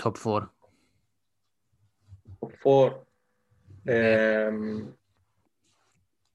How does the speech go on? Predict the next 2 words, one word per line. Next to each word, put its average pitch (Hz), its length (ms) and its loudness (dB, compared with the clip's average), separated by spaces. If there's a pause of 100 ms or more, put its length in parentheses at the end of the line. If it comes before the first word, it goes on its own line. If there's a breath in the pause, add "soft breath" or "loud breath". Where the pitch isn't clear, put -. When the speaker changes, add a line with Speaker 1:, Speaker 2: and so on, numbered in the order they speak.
(380)
Speaker 2:
City, 151 520 -6 (540)
United, 127 680 -2